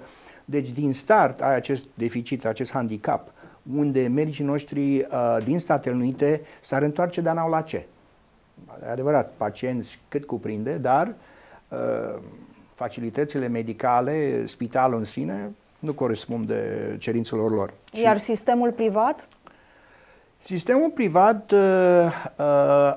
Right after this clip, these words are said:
Speaker 1: ar oferi o, um, o oportunitate, um, dar iarăși, um, trebuie să vedem cât ar costa, um,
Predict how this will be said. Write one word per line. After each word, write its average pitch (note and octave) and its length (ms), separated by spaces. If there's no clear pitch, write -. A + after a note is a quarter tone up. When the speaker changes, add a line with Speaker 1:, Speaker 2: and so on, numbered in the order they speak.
Speaker 1:
ar D#3+ 200
oferi F#3+ 500
o, E3+ 100
um, C3 1300
o B2+ 80
oportunitate, C3 1300
um, B2+ 880
dar C3+ 240
iarăși, D#3+ 720
um, B2 300
trebuie C#3 220
să C#3 180
vedem C#3 540
cât F3+ 120
ar C3 220
costa, B2+ 640
um, A2 880